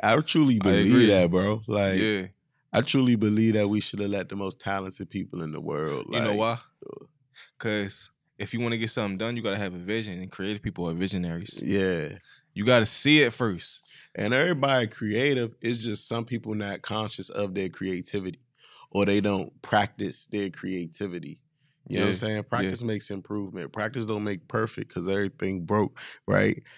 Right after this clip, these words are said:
Speaker 1: But
Speaker 2: Yeah.
Speaker 1: practice do make improvement. Like, prac-, practice, practice makes you better. Whatever you, whatever you do, you always gonna get a return back it, back.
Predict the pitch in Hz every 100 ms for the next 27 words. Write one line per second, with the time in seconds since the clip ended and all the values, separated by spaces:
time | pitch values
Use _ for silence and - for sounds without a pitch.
0 | _ - 95 104 110 104 101 92 107 107
1 | 107 101 104 98 107 110 104 98 95 -
2 | 80 76 - - 95 95 - - 104 101
3 | - 104 90 _ - 107 104 104 104 -
4 | 95 101 107 101 92 87 90 95 95 95
5 | 98 107 127 117 113 117 117 104 101 -
6 | 101 101 95 95 92 90 90 90 - 92
7 | 87 80 82 - - - - _ - 90
8 | 85